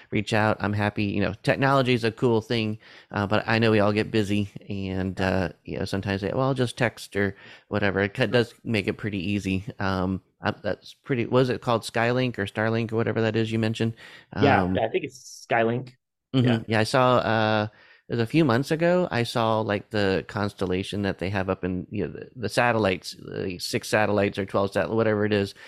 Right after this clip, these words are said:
Speaker 1: like, in a s-, a row kind of in the sky. I thought, "What
Speaker 2: Yeah.
Speaker 1: is that?" And then I thought, "Oh, that's that Starlink thing."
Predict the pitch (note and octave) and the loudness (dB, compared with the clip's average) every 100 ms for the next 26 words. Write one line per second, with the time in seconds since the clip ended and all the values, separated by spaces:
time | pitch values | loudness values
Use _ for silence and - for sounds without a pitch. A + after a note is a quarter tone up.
0 | - - A2 G#2+ G#2+ - - A2 G#2 G#2+ | -8 -4 0 0 0 -4 -2 0 2 4
1 | A2 A2+ A#2 - A2+ G#2 G#2+ G2+ G2 - | 4 4 2 -2 -4 -2 -2 -2 -4 -4
2 | F#2+ G2+ A#2+ - - B2+ - - - D3 | -2 0 -2 -6 -6 -4 -2 0 2 4
3 | E4+ - A#2 G2+ A#2 A#2 A#2 A#2 A#2 G#2 | 4 0 -2 -2 -2 0 2 2 0 0
4 | C3+ A#2 B2 - - A2+ - - F#2 G#2+ | 0 2 0 -2 -4 -4 -4 -6 -4 -2
5 | F#2+ F2 - G2 | -2 -4 -2 -2